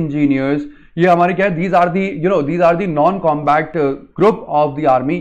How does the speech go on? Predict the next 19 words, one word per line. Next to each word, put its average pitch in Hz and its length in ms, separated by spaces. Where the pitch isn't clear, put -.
ये 147 140
आपके 143 300
डायरेक्टली 151 400
कॉम्बैट 156 560
में 208 80
नहीं 196 180
होते 180 220
हैं 175 340
और 170 120
ये 214 80
पीछे 214 360
से 226 100
सपोर्ट 170 400
देते 110 220
हैं। 104 140
पीछे 156 240
से 190 120
सपोर्ट 180 380
मतलब 196 420